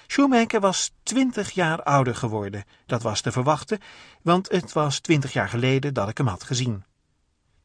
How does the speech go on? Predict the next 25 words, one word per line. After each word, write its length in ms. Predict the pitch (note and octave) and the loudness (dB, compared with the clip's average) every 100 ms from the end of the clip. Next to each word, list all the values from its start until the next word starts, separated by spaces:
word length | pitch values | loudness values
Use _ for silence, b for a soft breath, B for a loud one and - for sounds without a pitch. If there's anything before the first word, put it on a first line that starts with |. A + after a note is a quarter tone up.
| _ - | _ -2
Hij 140 | D#3 | 0
was 320 | D#3+ C#3 - - | 0 -2 -6 -8
zwaarder 420 | B2 B2 B2+ D#3 | 0 2 2 0
geworden 440 | C#3+ D3 D3+ E3+ - B B B | -2 -2 -2 -2 -8 B B B
en 200 | F#3 F3+ | 2 4
zijn 220 | D#3+ D#3+ - | 4 2 2
zandkleurige 720 | D3 G#3 G#3+ F#3+ E3+ D3+ D3 | 2 2 2 4 4 4 0
haar 320 | B2+ F3+ A#3 | 0 2 0
had 200 | F3+ E3+ | 0 -2
de 100 | C#3 | -4
kleur 320 | - G#3 A3+ | -6 -4 -4
van 260 | G3 E3+ C3+ | -2 -2 -2
dof 240 | A#2+ F#3 - | 0 -2 -4
grijs 420 | - D#3+ C#3 C3 | -4 -2 -2 -2
zand 260 | C3 A2 - | -4 -4 -6
gekregen. 600 | A2+ - G#2 F#2+ - B2 B B B B B | -12 -8 -8 -8 -12 -18 B B B B B
Hij 120 | D3 | 2
had 120 | C#3+ | 2
een 220 | C3 E3+ _ | 0 -2 _
opgeblazen 840 | F3 - - B2+ B2+ C3 C#3 C3 A#2 | -6 -4 -2 0 2 0 0 -2 0
rood 280 | B2+ C3+ | 2 0
gezicht. 600 | - B2+ A2 G#2+ - - _ _ _ _ _ _ _ _ _ _ _ _ _ _ - | -2 -6 -6 -8 -14 -20 _ _ _ _ _ _ _ _ _ _ _ _ _ _ -2
Hij 140 | D#3+ | 0
droeg 220 | G#3+ C#4 | 2 0
een 200 | A#3 A3 | 0 -4